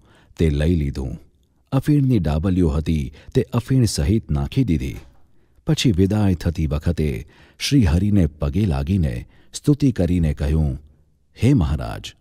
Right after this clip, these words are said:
અમારા કુટુંબમાં સત્સંગ થાય એવી કૃપા કરજો.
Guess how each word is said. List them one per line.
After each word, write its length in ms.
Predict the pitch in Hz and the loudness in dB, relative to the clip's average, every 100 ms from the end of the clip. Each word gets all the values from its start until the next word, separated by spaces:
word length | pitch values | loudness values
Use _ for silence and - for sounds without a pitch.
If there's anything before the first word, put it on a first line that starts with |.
| _ _ _ _ - | _ _ _ _ 0
અમારા 400 | 92 85 78 71 | 2 4 2 0
કુટુંબમાં 560 | - 71 82 85 78 | -2 -2 2 2 2
સત્સંગ 500 | 71 - 73 - 78 | 0 -6 -8 -2 -2
થાય 440 | 73 73 73 62 - _ _ - | 0 -2 -4 -6 -12 _ _ -2
એવી 240 | 139 139 | 2 2
કૃપા 400 | 127 - 78 113 | 2 0 -2 -2
કરજો. 480 | 127 78 71 67 57 | -2 -2 -2 -6 -8